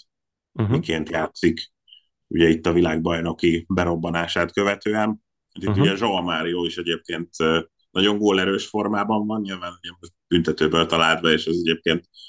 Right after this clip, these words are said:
Speaker 2: eleve kiegészíti a góljainak a számát, meg ugye egyébként a, az egykor Ajaxból ismerős David
Speaker 1: Mhm.
Speaker 2: Neres, ö, volt még, aki itt gólt szerzett. Tehát azért vannak, ö, egészen kiváló játékosok, meg úgy is, hogy ugye Enzo Fernández,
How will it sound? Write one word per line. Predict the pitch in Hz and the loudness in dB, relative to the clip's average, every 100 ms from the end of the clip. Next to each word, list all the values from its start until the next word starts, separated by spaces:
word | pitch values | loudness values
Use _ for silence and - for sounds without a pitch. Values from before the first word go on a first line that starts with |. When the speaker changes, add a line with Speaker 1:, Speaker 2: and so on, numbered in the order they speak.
| - _ _ _ _ - | -20 _ _ _ _ -2
Speaker 2:
eleve | 85 80 80 | 0 0 -2
kiegészíti | 85 80 78 - _ - 78 80 78 82 76 82 | 0 2 2 0 _ -8 -4 -2 -2 -2 -2 0
a | 78 | 2
góljainak | 82 78 76 76 | 2 2 -2 -4
a | 78 | -6
számát, | - 90 98 98 - _ | -4 -2 0 -2 -4 _
meg | 90 87 | -6 -2
ugye | 85 82 | -2 -2
egyébként | 80 82 82 82 80 | -6 -6 -6 -6 -4
a, | 80 76 78 76 76 | 0 2 2 2 -2
az | 69 _ 82 | -6 _ -6
egykor | 76 - 87 80 | -6 -4 -2 0
Ajaxból | 80 76 78 80 76 | 0 -2 -6 -6 -4
ismerős | 76 85 78 78 - - _ _ _ _ _ | -4 -2 0 0 -2 -10 _ _ _ _ _
David | - 82 80 | -4 -2 -2
Speaker 1:
Mhm. | 82 | 0
Speaker 2:
Neres, | 120 82 - 87 | 0 0 -2 -2
ö, | 85 85 85 - - | -2 -2 -4 -6 -4
volt | 87 85 82 | 0 0 0
még, | 87 | -2
aki | 85 85 87 87 - _ | -2 0 2 2 0 _
itt | 85 | -4
gólt | 87 95 107 | 2 2 0
szerzett. | 113 113 120 120 - _ _ | -2 0 -2 -4 -10 _ _
Tehát | 92 107 | -8 -2
azért | 110 107 | 0 2
vannak, | 135 107 87 - | 2 2 0 -4
ö, | 90 87 87 _ _ _ _ | -2 -2 -4 _ _ _ _
egészen | 95 90 78 76 71 | -4 -2 -2 -4 -4
kiváló | 78 76 76 76 | -2 0 0 -2
játékosok, | 76 76 80 - - 87 82 | -4 -4 -4 -4 -2 -2 -2
meg | 76 | -2
úgy | 87 | 0
is, | 71 - | -2 -4
hogy | 76 | -4
ugye | 73 69 | -2 -2
Enzo | 73 78 69 73 | -2 -4 -6 -4
Fernández, | 73 76 73 76 71 | -4 -4 -6 -6 -8